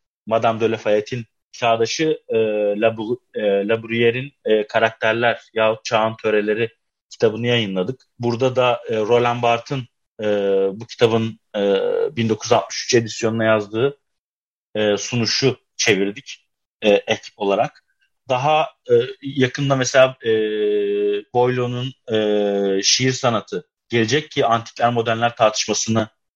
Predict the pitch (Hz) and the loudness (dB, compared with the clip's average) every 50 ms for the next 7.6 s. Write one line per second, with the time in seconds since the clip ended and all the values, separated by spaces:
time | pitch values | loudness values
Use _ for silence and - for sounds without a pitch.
0 | _ _ - - 107 110 - - 107 - - 110 110 107 - _ _ _ _ - | _ _ 2 2 2 2 2 -2 -2 0 2 2 2 0 -4 _ _ _ _ -10
1 | - - - 113 92 - _ - 180 170 - - _ _ _ _ _ _ _ _ | -8 -2 0 0 0 0 _ -6 -6 -6 -6 -8 _ _ _ _ _ _ _ _
2 | _ _ _ - 139 127 123 123 127 139 160 175 185 180 180 175 175 175 165 180 | _ _ _ -2 2 2 2 2 0 0 0 0 0 0 0 0 -2 -2 0 2
3 | 185 190 190 - - - 131 127 139 143 160 156 160 151 147 - - - - - | 4 4 4 2 -4 -10 -4 -2 0 0 2 0 0 -2 -2 -4 -12 -10 -2 0
4 | 147 143 151 160 - - 147 127 117 113 104 101 101 104 147 156 165 151 135 131 | 2 2 2 0 -4 -2 -2 -2 0 -2 -4 -6 -4 0 2 2 2 2 0 0
5 | 131 127 120 - - 123 117 - - - - 123 117 117 120 120 123 120 117 127 | 0 0 0 -2 -6 -8 -8 -8 -10 -2 0 0 2 2 0 -4 -4 -4 -2 0
6 | 135 131 123 - _ _ _ _ _ _ _ _ - 104 110 107 107 101 - - | 0 0 -2 -4 _ _ _ _ _ _ _ _ -4 0 0 2 2 0 -2 -2
7 | 117 110 110 110 - - 107 104 113 147 175 - | -2 -2 0 0 -2 -2 0 0 0 0 -2 -4